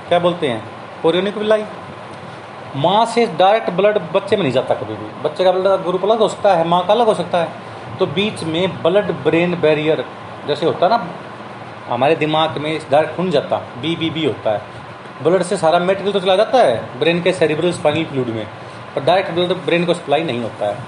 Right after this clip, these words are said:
उससे सारा कंपोनेंट सारे सप्लाई हो जाते हैं। उसी प्रकार प्लेसेंटा एक बैरियर का काम करता है।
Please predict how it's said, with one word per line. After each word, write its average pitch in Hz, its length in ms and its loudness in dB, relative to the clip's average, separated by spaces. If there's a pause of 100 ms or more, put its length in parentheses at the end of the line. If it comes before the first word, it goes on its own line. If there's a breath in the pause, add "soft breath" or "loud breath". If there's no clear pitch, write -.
उससे 151 160 -4
सारा 156 160 2
कंपोनेंट 185 420 0
सारे 135 200 0
सप्लाई 123 200 0
हो 113 60 -4
जाते 107 280 -6
हैं। 104 260 -10 (320 loud breath)
उसी 202 260 0
प्रकार 151 460 2
प्लेसेंटा 170 640 0
एक 147 180 -2
बैरियर 170 260 4
का 165 80 2
काम 143 220 0
करता 123 300 0
है। 107 200 0